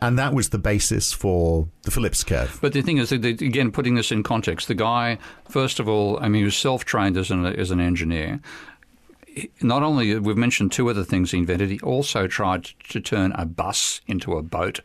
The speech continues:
Speaker 2: to escape the island.
Speaker 1: What, the i-, what, New
Speaker 2: He was
Speaker 1: Zealand?
Speaker 2: in prison on an island.
Speaker 1: Oh, the island he was in
Speaker 2: Because
Speaker 1: prison
Speaker 2: the,
Speaker 1: on.
Speaker 2: the
Speaker 1: Right,
Speaker 2: prisoner
Speaker 1: right.
Speaker 2: of war camp was an island. Okay?
Speaker 1: Yeah.
Speaker 2: So therefore you could wander freely around the island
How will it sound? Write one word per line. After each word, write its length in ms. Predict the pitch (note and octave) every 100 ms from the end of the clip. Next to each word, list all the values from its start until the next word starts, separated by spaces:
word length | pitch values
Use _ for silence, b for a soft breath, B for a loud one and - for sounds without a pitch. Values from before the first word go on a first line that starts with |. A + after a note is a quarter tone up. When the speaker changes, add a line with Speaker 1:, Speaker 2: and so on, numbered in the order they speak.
| B -
Speaker 2:
to 120 | A#2+
escape 400 | G2 - F2 -
the 140 | E2+
island. 440 | E2 E2 F#2+ D#3 - - B B B B B B B B _ _ -
Speaker 1:
What, 280 | A2 D#2+ G2
the 100 | G#2+
i-, 220 | G#2 -
what, 440 | A#2+ A2 A2 G2+
New 40 | F2+
Speaker 2:
He 60 |
was 60 | G2+
Speaker 1:
Zealand? 340 | A#2+ G#2+ A#2 -
Speaker 2:
in 120 | C#3+
prison 280 | A#2+ C#3 C3+
on 160 | A#2 A2+
an 20 |
island. 320 | G#2 G#2+ G2+
Speaker 1:
Oh, 100 | D3
the 100 | C3+
island 240 | C3+ B2+ B2
he 40 |
was 120 | A2+
in 80 | A#2
Speaker 2:
Because 160 | C3+ -
Speaker 1:
prison 120 | F#2+
Speaker 2:
the, 80 | C3+
Speaker 1:
on. 40 |
Speaker 2:
the 80 | G#2 G2+
Speaker 1:
Right, 40 |
Speaker 2:
prisoner 240 | F3 D3
Speaker 1:
right. 60 | B2
Speaker 2:
of 40 |
war 140 | G#2+ A2
camp 220 | A2 G2+
was 100 | G2
an 80 | G2
island. 460 | F#2 E2+ D2+ - -
Okay? 80 |
Speaker 1:
Yeah. 160 | F2 A#2+ B B
Speaker 2:
So 140 | A#2+
therefore 320 | A2+ A2 A2+
you 100 | G#2
could 140 | G2+ F#2+
wander 240 | A2+ G2+
freely 420 | - A2+ G#2+ G2+
around 320 | F2+ F#2+ A2
the 140 | G2 E2+
island 420 | E2 E2+ F2 F2